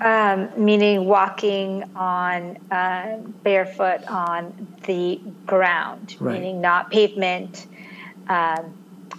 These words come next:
Speaker 1: not carpet, not in the house, but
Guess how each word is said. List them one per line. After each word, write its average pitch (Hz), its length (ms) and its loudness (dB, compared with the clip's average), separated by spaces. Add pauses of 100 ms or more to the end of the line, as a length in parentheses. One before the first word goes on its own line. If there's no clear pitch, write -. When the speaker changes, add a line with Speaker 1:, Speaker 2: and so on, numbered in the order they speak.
Speaker 1:
not 180 580 -2 (280)
carpet, 190 480 0
not 180 340 -2 (100)
in 190 180 -4
the 185 60 0
house, 180 440 0
but - 200 -4